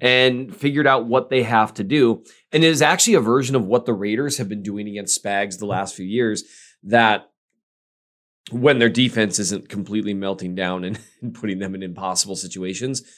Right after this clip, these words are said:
they've had some success with. And that's, "Hey, you know what we're gonna do? We're gonna keep, uh, the tight end in, and we're gonna keep the running back in, and we're gonna assume we need seven. We're gonna assume that he's gonna send six or seven guys,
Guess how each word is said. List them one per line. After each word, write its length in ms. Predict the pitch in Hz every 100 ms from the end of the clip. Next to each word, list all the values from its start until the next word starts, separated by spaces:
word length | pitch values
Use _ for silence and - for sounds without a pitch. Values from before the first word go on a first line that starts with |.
| _ _
they've 140 | 123 120
had 220 | 123 123
some 140 | 117
success 460 | 113 - - 156 -
with. 240 | 123 120 - - _ -
And 160 | 139 143
that's, 340 | 165 165 - _ _
"Hey, 240 | - 160 180
you 120 | 120
know 100 | 147
what 100 | 151
we're 120 | 127
gonna 140 | 110 104
do? 440 | 92 160 110 85 _ _ _ _ _
We're 280 | 98 131 160
gonna 180 | 175
keep, 360 | 123 - 143 -
uh, 220 | 123 110 95
the 120 | 107
tight 300 | 90 120 110
end 240 | 113 135
in, 220 | 110 98 98
and 160 | 101
we're 100 | 98
gonna 140 | 131 123
keep 240 | - 135
the 100 | -
running 280 | 101 107 131
back 260 | 101 95 104
in, 100 | 95
and 80 |
we're 80 | 95 151
gonna 140 | 131
assume 500 | 95 - - 135 131
we 120 | 110
need 240 | 107 101 -
seven. 420 | - 90 80 67 _ _ _ _ _ _ _ _ _
We're 160 | 117 135
gonna 120 | 160
assume 460 | 117 - - 156 160
that 100 | 127
he's 200 | 123 120
gonna 180 | 131 117
send 420 | - 127 101 92
six 260 | - 131
or 60 | 120
seven 300 | - 120 104
guys, 420 | 101 101 92 92